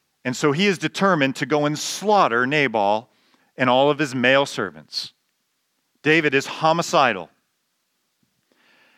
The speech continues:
And Abigail gets word about this. And so she loses no time,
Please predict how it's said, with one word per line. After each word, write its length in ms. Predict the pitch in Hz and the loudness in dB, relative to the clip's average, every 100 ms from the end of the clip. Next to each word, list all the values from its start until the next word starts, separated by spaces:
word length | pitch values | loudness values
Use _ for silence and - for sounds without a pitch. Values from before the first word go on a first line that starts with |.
| _ _ _ | _ _ _
And 160 | 147 143 - | -4 -4 -2
Abigail 840 | 180 233 226 160 123 90 90 104 - _ _ _ _ _ 127 | 2 2 2 -2 -4 -2 -4 -6 -12 _ _ _ _ _ -6
gets 260 | 165 - | -6 -4
word 300 | 165 226 262 | -4 0 2
about 340 | 220 123 101 - | 2 0 -2 -6
this. 480 | 95 - - - - _ _ _ _ _ _ _ _ _ _ | -14 -12 -12 -14 -18 _ _ _ _ _ _ _ _ _ _
And 160 | - 170 | -4 -2
so 160 | - 202 | 0 -2
she 260 | - 233 | 0 0
loses 540 | 196 226 190 196 135 147 | 2 0 2 0 -2 -2
no 340 | 170 202 254 | 2 2 0
time, 540 | - 208 185 151 156 | -2 0 2 2 0